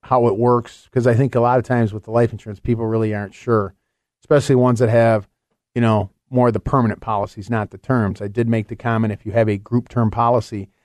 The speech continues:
I know sometimes we don't get as excited about life insurance, and, I mean, let's face it, it's not that <laughs> exciting, but, um, I have a life insurance policy. I have a cash value life insurance policy. Um, my wife does too, but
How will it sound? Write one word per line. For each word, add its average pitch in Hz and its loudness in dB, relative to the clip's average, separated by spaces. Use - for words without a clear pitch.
I 170 2
know 208 4
sometimes 156 2
we 131 4
don't 127 2
get 127 2
as 107 -2
excited 113 0
about 107 0
life 110 -2
insurance, 117 -2
and, 110 -2
I 110 -12
mean, 107 -2
let's 127 -2
face 120 2
it, 92 -12
it's - -14
not 113 -4
that 104 -4
<laughs> - -
exciting, - -2
but, 123 0
um, 123 2
I 123 2
have 156 4
a 139 4
life 113 0
insurance 107 -8
policy. 107 -2
I - 4
have 117 2
a 110 0
cash 107 0
value 98 -4
life 90 -10
insurance 95 -20
policy. 101 -14
Um, 107 2
my 104 0
wife 113 0
does 127 0
too, 190 2
but 110 0